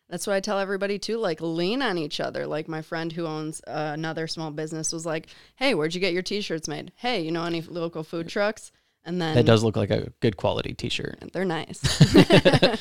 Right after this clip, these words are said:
Speaker 1: <laughs> But yeah, or like, "Hey, have you met so-and-so? He could help you with that, or she could help you do that." And I'm like,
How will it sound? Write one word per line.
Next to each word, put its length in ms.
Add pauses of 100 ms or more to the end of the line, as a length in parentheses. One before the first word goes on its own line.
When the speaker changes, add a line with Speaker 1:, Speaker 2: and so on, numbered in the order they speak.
Speaker 1:
<laughs> 440
But 440
yeah, 400
or 140
like, 240
"Hey, 260
have 160
you 100
met 200
so-and-so? 420
He 160
could 160
help 220
you 100
with 160
that, 200
or 80
she 180
could 160
help 220
you 60
do 160
that." 300
And 100
I'm 180
like, 400